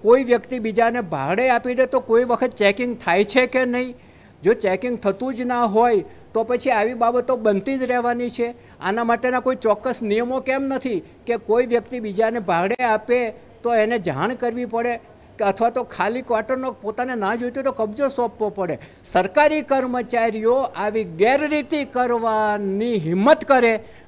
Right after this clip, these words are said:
અને માર્ગ અને મકાન ખાતું એવું કહે છે કે શિસ્ત ભંગના પગલાં લેવા ભલામણ કરાશે.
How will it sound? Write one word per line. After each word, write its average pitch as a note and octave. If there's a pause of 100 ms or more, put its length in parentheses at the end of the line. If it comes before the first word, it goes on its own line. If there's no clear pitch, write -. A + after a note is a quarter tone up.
અને C#4
માર્ગ A3+
અને C#4+
મકાન C4
ખાતું C4
એવું C#4
કહે C4+
છે C4+
કે B3+
શિસ્ત C#4
ભંગના C4
પગલાં C4
લેવા C4+
ભલામણ A#3
કરાશે. B3+